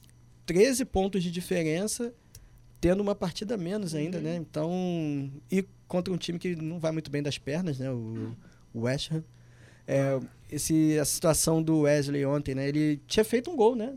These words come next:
Speaker 1: Na partida.
Speaker 2: Tinha, tinha feito um gol de cabeça.
Speaker 1: É, e aí, muito triste mesmo, porque é um, ele tava... é, enfim, se, se encontrando. Foi convocado, né, pra
Speaker 2: Uhum.
Speaker 1: seleção brasileira recentemente.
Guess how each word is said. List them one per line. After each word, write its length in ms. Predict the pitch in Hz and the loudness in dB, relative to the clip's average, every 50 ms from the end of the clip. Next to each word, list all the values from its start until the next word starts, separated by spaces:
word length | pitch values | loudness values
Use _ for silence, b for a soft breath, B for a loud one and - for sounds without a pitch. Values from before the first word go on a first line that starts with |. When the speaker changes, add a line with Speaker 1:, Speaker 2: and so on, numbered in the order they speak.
| 226 - | -12 -12
Speaker 1:
Na 80 | 180 160 | -14 -12
partida. 360 | - - 160 - - - 220 | -10 -10 -10 -6 0 2 4
Speaker 2:
Tinha, 140 | 233 262 269 | 4 4 4
tinha 260 | 247 247 233 214 220 | 2 2 2 2 2
feito 220 | - - 214 208 220 | 0 -2 -2 -2 0
um 20 | 214 | 0
gol 100 | 208 208 | 0 -2
de 80 | 208 - | -2 -2
cabeça. 500 | 220 190 190 180 185 185 - - 233 - - - | -4 -2 -2 -2 -4 -6 -8 -14 -16 -16 -14 -8
Speaker 1:
É, 840 | 123 135 135 135 135 135 131 127 127 123 120 120 117 117 117 117 113 113 - 135 | -4 -2 0 0 0 0 -2 -2 -2 -2 -2 -2 -4 -4 -6 -8 -10 -12 -12 -8
e 80 | 131 135 | -4 -2
aí, 120 | 147 156 | -2 -2
muito 440 | 175 180 165 165 165 180 196 - 254 | -2 -4 -4 -4 -4 -4 -4 -4 -6
triste 360 | - - 208 - - - 220 | 0 2 2 2 2 2 2
mesmo, 200 | 202 185 208 226 | 2 2 2 2
porque 180 | 220 262 - 269 | 0 -4 -4 -4
é 60 | 311 | -4
um, 260 | 339 349 339 320 269 | -4 -4 -6 -4 -2
ele 180 | 196 240 226 233 | -2 -2 -2 -2
tava... 920 | - - 214 277 311 339 320 302 277 240 214 190 175 160 147 139 131 123 - - - - - - - - - b b b b b b b | 0 0 2 2 2 2 0 2 4 4 4 4 2 2 0 -2 -4 -8 -12 -20 -20 -20 -20 -20 -20 -20 -20 b b b b b b b
é, 440 | b - 143 143 139 131 123 123 120 160 | b -6 -4 -4 -4 -4 -4 -4 -4 -4
enfim, 300 | 247 254 - 240 175 - | -4 -4 -2 -4 -4 -4
se, 300 | - - 214 202 190 185 175 | -4 -4 -4 -4 -4 -6 -4
se 120 | 175 - | -2 -2
encontrando. 440 | 269 269 302 269 - 202 240 247 190 175 - 196 | 0 2 0 0 2 2 2 2 2 2 0 0
Foi 160 | - - 285 | 2 2 4
convocado, 640 | - 302 233 247 220 - - 180 196 208 208 175 175 | 4 6 6 6 6 6 4 2 2 2 2 0 0
né, 100 | 170 175 | -2 0
pra 100 | 190 208 | 2 2
Speaker 2:
Uhum. 60 | - | 2
Speaker 1:
seleção 280 | - 175 175 - - 175 | 2 2 2 2 0 0
brasileira 460 | 170 175 170 147 151 143 156 165 160 | 0 0 0 0 2 2 2 2 2
recentemente. 840 | 143 151 143 - 156 147 - 151 139 135 147 165 170 151 - - 135 | 0 0 -2 -2 -4 -4 -4 -4 -2 -2 0 0 -2 -4 -6 -8 -12